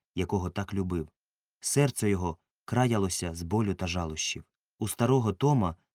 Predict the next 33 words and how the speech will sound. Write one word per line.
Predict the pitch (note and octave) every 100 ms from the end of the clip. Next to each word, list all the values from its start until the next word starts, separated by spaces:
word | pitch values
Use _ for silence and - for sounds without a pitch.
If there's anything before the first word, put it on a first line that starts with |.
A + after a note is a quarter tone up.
| -
була | A2 C3
хоч | B2+ G#2+ -
та | -
втіха, | A2 - C#3+ C3
що | G2 -
він | A#2 B2+
бачив | A2 A#2+ G#2+
свого | F#2+ G#2 G#2
сина, | G#2+ - G#2 E2+ D#2 _ _ _ _
але | G2 G#2+
він | A2 C3+
розплачувався | G#2+ G#2 - C3+ - A2 G#2 G#2
за | G2+
це | G2 G#2
дорогою | F#2+ F2 F2 F#2+ G2
ціною. | F2+ F#2+ F#2 F2+ D#2 - _ _ _ _
Сльози | - A2+ C3 B2+ G#2
котилися | G2+ F#2+ A#2+ G#2+ -
в | F#2+
нього | G2+ G2+ F#2
з |
очей, | F2 - A2+ G2+ _ _ _
коли | - G2+ G#2
наглядач | F#2+ F2+ F#2+ G#2+ A#2+ - - _
бив | E2 G2+ G#2+
Бета | F2 F#2+ F#2
нагаєм. | F#2 F2 E2+ E2+ D#2 D#2 _ _ _ -
Якби | G#2+ A2+ D3
він | C3+ B2+
міг | C#3
заступити | A2+ G#2 - G#2+ C3 A2
сина | G2+ A#2+ A2+ G2+
собою. | - G2+ G2 F2 D#2